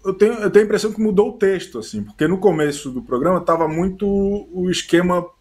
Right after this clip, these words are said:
padrão reality show da Record, que tem ali meio que o, os respiros até meio, é, é, é, é o gabarito.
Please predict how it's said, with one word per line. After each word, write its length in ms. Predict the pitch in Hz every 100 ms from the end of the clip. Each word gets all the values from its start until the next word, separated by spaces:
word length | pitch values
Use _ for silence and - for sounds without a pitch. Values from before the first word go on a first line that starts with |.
| -
padrão 680 | 165 127 143 170 180 175
reality 360 | 160 160 156 151
show 400 | - 160 160 160
da 180 | 151 147
Record, 520 | 135 - 143 175 175 _ _ _ -
que 120 | 240
tem 240 | 214 233
ali 220 | 202 214
meio 260 | 208 196 208
que 140 | 220
o, 340 | 208 202 202 190
os 160 | 170
respiros 560 | 175 160 - 185 214 170
até 260 | 160 - 180
meio, 800 | 185 208 196 180 151 127 104 120
é, 60 |
é, 800 | 127 123 123 120 120 113 110 110
é, 20 |
é 40 | 139
o 60 |
gabarito. 680 | 147 175 185 160 160 - 95